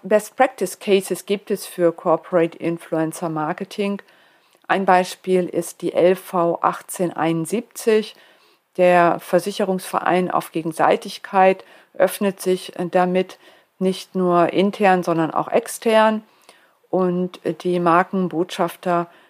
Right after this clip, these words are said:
wählen freiwillig, ob sie teilnehmen an diesem Programm, ähnlich wie ich das auch schon geschildert habe.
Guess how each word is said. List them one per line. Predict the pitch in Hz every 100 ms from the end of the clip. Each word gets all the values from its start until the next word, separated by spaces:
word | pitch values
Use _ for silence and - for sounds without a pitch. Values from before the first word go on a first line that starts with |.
| _ -
wählen | 170 190 196 180
freiwillig, | - - 170 165 180 202 - -
ob | 180 -
sie | - 165 160
teilnehmen | - 165 180 214 226 233 226
an | 196
diesem | 196 202 196
Programm, | - 185 190 190
ähnlich | - 170 170 170
wie | -
ich | 170
das | - 190
auch | - 190
schon | 202 190
geschildert | 190 202 196 196 196 202
habe. | 185